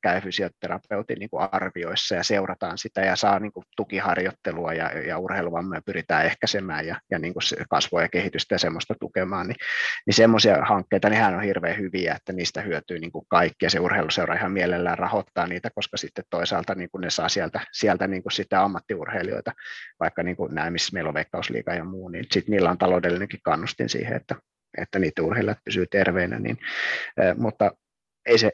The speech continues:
koululle ihan helppoa sitten, sitten, niin kuin, tehdä, se on ihan oma osaamisensa näitä hankkeita saada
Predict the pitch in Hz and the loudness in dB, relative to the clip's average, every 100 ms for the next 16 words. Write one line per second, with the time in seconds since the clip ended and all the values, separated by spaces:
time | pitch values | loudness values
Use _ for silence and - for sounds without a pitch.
0 | - 123 131 123 123 127 123 135 - 107 | 6 10 12 12 10 8 6 6 4 -2
1 | 92 90 101 - 95 - _ _ - - | -2 -2 -6 -6 -8 -8 _ _ -10 -4
2 | 104 - 101 101 - - 104 101 - 98 | -2 0 0 -2 -4 2 2 2 0 0
3 | 101 95 110 110 110 120 87 92 - - | 2 2 2 2 0 0 -2 -4 -8 -6
4 | - - 98 85 - 90 - 104 - 90 | -8 -6 -4 -2 0 -2 -2 -4 -2 -2
5 | 92 | -2